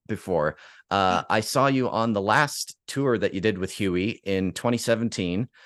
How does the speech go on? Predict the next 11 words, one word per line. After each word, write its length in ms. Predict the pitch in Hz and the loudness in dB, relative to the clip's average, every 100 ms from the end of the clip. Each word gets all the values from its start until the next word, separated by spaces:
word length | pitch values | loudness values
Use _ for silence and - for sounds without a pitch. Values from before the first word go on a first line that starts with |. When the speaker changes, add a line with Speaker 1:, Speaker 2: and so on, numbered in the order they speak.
| - _ - | -20 _ -4
Speaker 1:
at 300 | 98 92 - | 0 0 -2
the 100 | 98 | -6
Grey 520 | 76 104 123 127 - - | -2 4 6 4 0 0
Eagle 320 | 117 113 113 | 0 2 2
Casino 580 | - 101 - 120 98 98 | 0 -6 0 2 4 2
here 280 | 98 92 95 | 2 2 2
in 260 | - 92 90 | 0 -2 0
my 120 | 87 | -2
hometown 520 | 95 92 - 92 92 | -2 -4 -2 -2 -2
of 100 | 82 | -2
Calgary, 580 | 113 139 113 78 87 | 2 2 2 -2 -2